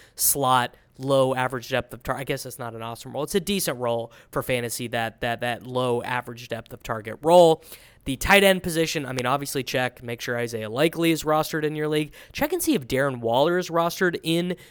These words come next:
your league. Uh, he, he might be coming back from his stint, uh, his stint out injured here relatively soon.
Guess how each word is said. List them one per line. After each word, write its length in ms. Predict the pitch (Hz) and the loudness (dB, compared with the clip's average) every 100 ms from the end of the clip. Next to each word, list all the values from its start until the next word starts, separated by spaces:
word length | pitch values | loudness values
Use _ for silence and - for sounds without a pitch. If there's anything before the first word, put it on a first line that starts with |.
| _ | _
your 260 | 143 165 170 | 2 2 4
league. 380 | 165 175 180 131 | 4 2 2 0
Uh, 220 | 127 123 | -2 -2
he, 260 | 113 147 | -4 -8
he 180 | 139 135 | -8 -6
might 220 | 135 135 | -4 -4
be 100 | 131 | -6
coming 300 | - 135 127 | -6 -6 -6
back 340 | 120 123 123 - | -4 -2 -2 -4
from 460 | - 127 120 120 - | -6 -4 -4 -8 -14
his 260 | - 131 113 | -10 -8 -8
stint, 480 | - 123 123 120 113 | -8 -6 -8 -8 -10
uh, 220 | 123 113 | -8 -8
his 180 | 110 110 | -8 -10
stint 300 | - 117 113 | -10 -10 -8
out 200 | 110 104 | -10 -10
injured 360 | 147 147 139 | -10 -8 -8
here 160 | 139 135 | -6 -4
relatively 480 | 131 123 - 117 110 | -2 -4 -4 -8 -8
soon. 380 | - 160 156 | -4 -4 -4